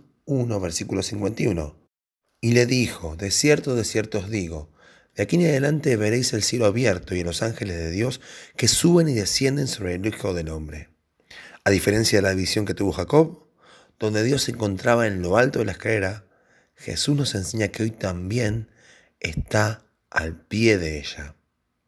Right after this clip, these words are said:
¿Qué es la oración? Es la oportunidad de establecer contacto con Dios, comenzar una relación con Él. No es una forma de intercambiar palabras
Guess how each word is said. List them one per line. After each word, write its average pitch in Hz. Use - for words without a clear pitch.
¿Qué 190
es 175
la 135
oración? 92
Es 131
la 135
oportunidad 113
de 117
establecer 101
contacto 107
con 80
Dios, 80
comenzar 107
una 127
relación 113
con 104
Él. 80
No 139
es 160
una 180
forma 127
de 113
intercambiar 104
palabras 160